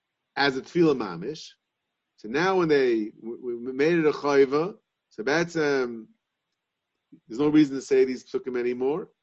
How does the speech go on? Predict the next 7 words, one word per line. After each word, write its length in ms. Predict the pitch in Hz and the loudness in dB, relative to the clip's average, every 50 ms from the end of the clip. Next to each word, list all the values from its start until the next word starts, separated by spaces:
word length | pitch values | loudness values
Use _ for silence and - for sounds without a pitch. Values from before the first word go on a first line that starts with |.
| _ _ _ _ _ _ _ _ _ - | _ _ _ _ _ _ _ _ _ -2
But 520 | 185 220 214 196 185 180 180 180 - - _ _ _ _ _ _ _ _ _ _ _ _ _ _ - | 0 2 2 2 2 0 -2 -4 -10 -20 _ _ _ _ _ _ _ _ _ _ _ _ _ _ -4
it 60 | 151 | 0
was, 500 | 160 160 165 165 165 165 156 147 143 143 | 2 4 6 6 6 4 4 2 -2 -10
it 160 | - - 170 | -8 -2 2
was 160 | 165 160 160 | 2 2 2
Nichlal, 840 | 151 180 233 233 - - 190 190 175 170 165 165 160 160 156 156 156 _ _ _ _ _ _ _ _ _ _ _ _ _ _ _ _ _ _ _ _ _ _ - | 2 2 2 2 2 2 0 0 2 2 0 2 2 0 0 -2 -6 _ _ _ _ _ _ _ _ _ _ _ _ _ _ _ _ _ _ _ _ _ _ -6
um, 440 | 123 135 143 147 143 143 143 147 | -2 0 0 2 2 2 0 0